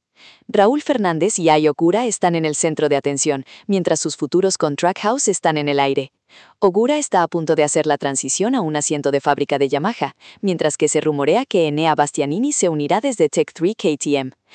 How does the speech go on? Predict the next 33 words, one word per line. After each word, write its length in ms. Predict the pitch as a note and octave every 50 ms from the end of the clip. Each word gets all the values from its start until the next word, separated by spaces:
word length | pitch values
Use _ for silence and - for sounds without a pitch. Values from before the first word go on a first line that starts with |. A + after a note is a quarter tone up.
| - - - -
La 140 | - G#3 F#3
posición 440 | - F3+ - - D#3+ - - B3 C#4
de 80 | D4
Fernández, 540 | C4+ - G3 E3+ D#3 D3 C#3 C#3 C3+ D#3+ G3+
sin 180 | - - F3 D3+
embargo, 420 | C#3 C#3 C#3 E3 G3+ - C#4 C#4
es 160 | A#3 E3+ D#3
confusa. 540 | - D#3+ D3 C3+ - D3 C#3 - - C3 - _ _ - - - - - -
A 80 | -
pesar 320 | - - F3 - - C#4 D4+
de 100 | D#4+ D4
una 180 | A3+ F3+ E3+
actuación 460 | E3 - - D3 C#3+ - - D3+ D3 D3
sólida 340 | - D#3 C#3+ C#3+ C#3 C#3+
en 100 | C#3 C3+
Mugello, 440 | C3 C3 B2 - D3+ D#3+ G3 A3+ C4 -
expresa 500 | - E3+ - - - E3+ E3+ D#3+ - D#3
preocupación 580 | - - C#3+ - - C3 - C3+ - - D3+ C#3+
por 140 | - C#3 C3+
su 140 | - C#3 -
futuro, 420 | - C#3+ - A3+ B3 F3+ C#3+ - _ - - - - -
especialmente 720 | G#3+ G3 - - F3+ - - C#4 D4 C#4+ A#3 F#3 E3+ G3+ G#3
con 140 | - G3 E3+
la 100 | D#3 D3
salida 340 | - D3 C#3+ D#3 D#3 D#3
del 140 | D3 D3 C#3
director 420 | C3 C#3+ C#3 C3+ - - D#3 C#3+ C#3+
de 120 | C#3+ C3
equipo 400 | B2 - - E3+ - - B3 B3+
David 300 | - E3 D3+ D#3 D#3 D3+
Ebrivio 380 | C#3+ D3 D#3 E3+ F#3+ A#3 C#4 C#4
hacia 320 | A3 - - - C#3+ C3+
Honda 320 | C3+ C3+ C3 B2+ B2 -